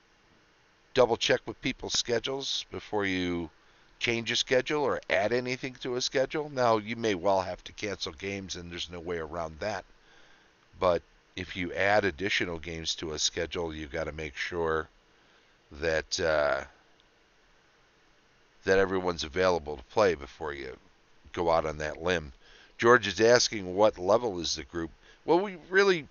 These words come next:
<clears throat> have only played a few sessions, so they are, um, just getting up into level two. They've collected,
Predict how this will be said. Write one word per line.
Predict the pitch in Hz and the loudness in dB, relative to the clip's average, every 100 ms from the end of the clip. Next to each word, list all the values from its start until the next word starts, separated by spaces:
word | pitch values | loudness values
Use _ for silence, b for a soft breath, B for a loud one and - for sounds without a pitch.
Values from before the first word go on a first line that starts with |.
| _ - | _ -14
<clears throat> | - - 113 - - - - - - | -12 -10 -10 -10 -16 -20 -20 -6 0
have | 135 | 6
only | 143 135 | 6 6
played | 110 135 131 107 | 0 4 6 6
a | |
few | - 120 104 | 0 -4 -2
sessions, | - 123 87 101 80 73 - - - | 2 2 2 -4 -6 -4 -4 -4 -6
so | - - 101 87 85 80 b b b b b | -2 2 4 4 2 -4 b b b b b
they | 85 101 | -2 2
are, | 95 90 85 82 | 2 2 2 2
um, | 78 76 76 - 80 | 2 -2 -8 -16 -14
just | - 110 113 - | 0 2 2 2
getting | 104 95 90 | 0 0 -2
up | 85 90 | -4 -6
into | 82 | -8
level | 80 87 76 78 | -4 -4 -4 -6
two. | - 104 90 80 76 - _ b b b b b _ - | -6 -2 -2 -2 -6 -12 _ b b b b b _ -20
They've | 76 | -18
collected, | - 95 85 80 - 80 | -8 -4 -2 -4 -8 -12